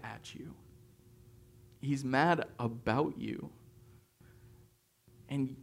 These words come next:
you are his creation that he loves. And he loves you so much that even though you might not be following him right now, he gave up his one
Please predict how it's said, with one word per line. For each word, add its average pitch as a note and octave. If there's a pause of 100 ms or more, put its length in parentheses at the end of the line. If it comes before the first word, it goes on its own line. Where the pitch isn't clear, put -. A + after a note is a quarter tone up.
(120)
you D#3+
are F3
his E3
creation C3+
that A#2+
he D#3+
loves. C3+
And C#3
he D3+
loves E3+
you D#3+
so E3
much F3 (320)
that D#3
even G3 (240)
though F3+
you F3
might F3+
not E3+
be D#3
following E3+
him D3
right D3+
now, D3 (680)
he E3+
gave E3
up D#3+
his D3
one E3